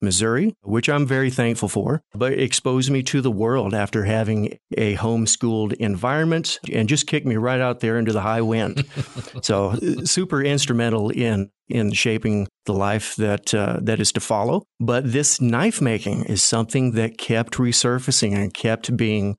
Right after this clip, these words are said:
Speaker 1: something that I was compelled to do, even through being in a professional environment, sales, largely the automotive industry.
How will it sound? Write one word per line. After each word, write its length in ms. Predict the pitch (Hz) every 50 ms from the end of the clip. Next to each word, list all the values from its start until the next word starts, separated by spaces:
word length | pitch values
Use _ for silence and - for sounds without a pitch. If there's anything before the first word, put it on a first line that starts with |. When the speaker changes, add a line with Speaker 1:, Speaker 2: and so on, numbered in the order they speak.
| _ -
Speaker 1:
something 360 | - 110 107 104 - 107 107
that 120 | 104 104
I 120 | 107 104 107
was 200 | 101 101 98 -
compelled 760 | - - 104 95 - - - - 117 123 135 151 151 127 104
to 100 | 107 104
do, 440 | 98 107 120 160 160 135 110 107 127
even 340 | - 110 110 104 107 101 98
through 420 | - - 120 113 110 110 110 104 98 _ _ - 135
being 320 | 117 120 113 113 110 104 107
in 180 | - 113 104
a 40 | 104
professional 560 | - - 117 - 139 139 139 - - 139 123
environment, 640 | 120 113 107 120 120 123 123 123 120 123 120 - - 120 -
sales, 600 | - - 131 131 131 127 120 123 120 120 - - - -
largely 520 | - - 117 113 113 117 - 113 113 113
the 140 | 110 107 -
automotive 480 | - 107 110 113 113 113 113 117 113 113
industry. 500 | 117 120 120 123 - - - 131 143